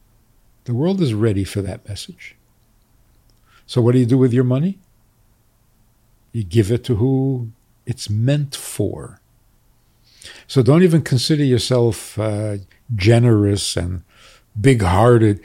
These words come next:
You're not giving away your money. You're delivering the money to where it's meant to be. And it's not a sacrifice.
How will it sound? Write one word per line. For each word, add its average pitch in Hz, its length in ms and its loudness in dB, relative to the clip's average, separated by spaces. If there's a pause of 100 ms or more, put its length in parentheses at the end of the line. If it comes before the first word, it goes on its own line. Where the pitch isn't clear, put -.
(100)
You're 175 120 4
not 196 220 0
giving 175 280 4
away 156 280 6
your 117 380 6
money. 107 440 0 (1600)
You're 113 180 0
delivering 123 680 2
the 170 80 -2
money 113 400 0
to - 160 -10
where 92 200 -2
it's 92 200 -8
meant 95 340 -6
to 95 140 -10
be. - 240 -16 (1600)
And 120 100 -2
it's - 140 -6
not 160 100 -2
a 175 60 -4
sacrifice. - 1200 -10